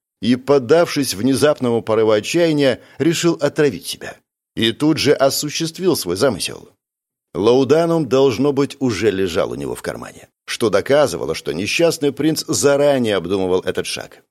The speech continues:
даже после того, как пообещал отбросить эту идею.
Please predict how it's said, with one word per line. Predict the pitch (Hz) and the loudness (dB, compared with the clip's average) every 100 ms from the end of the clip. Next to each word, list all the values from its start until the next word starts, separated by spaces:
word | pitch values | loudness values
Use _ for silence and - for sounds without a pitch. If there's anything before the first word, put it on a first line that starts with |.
| 101 | -8
даже | 95 98 95 87 | 0 0 0 -4
после | - 82 82 | -6 -6 -6
того, | 80 71 107 - - - | -6 0 0 0 -12 0
как | 135 139 | 0 4
пообещал | 123 110 117 110 135 131 | 2 4 0 0 2 2
отбросить | 147 135 156 143 90 | 2 0 0 -2 -2
эту | 85 95 123 | -8 -4 -4
идею. | 95 92 - | -4 -10 -14